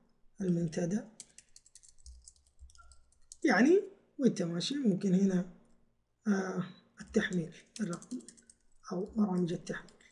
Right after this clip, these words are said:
أوكي، فلاحظ هنا نقطة وهنا نقطة وهنا نقطة،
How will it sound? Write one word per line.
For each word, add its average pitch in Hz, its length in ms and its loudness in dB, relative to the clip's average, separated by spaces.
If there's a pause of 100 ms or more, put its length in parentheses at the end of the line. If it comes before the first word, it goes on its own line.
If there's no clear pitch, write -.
(540)
أوكي، 302 180 0 (500)
فلاحظ 247 640 2
هنا 214 280 8
نقطة 233 320 2
وهنا 214 240 6
نقطة 262 500 0
وهنا 214 240 10
نقطة، - 440 -10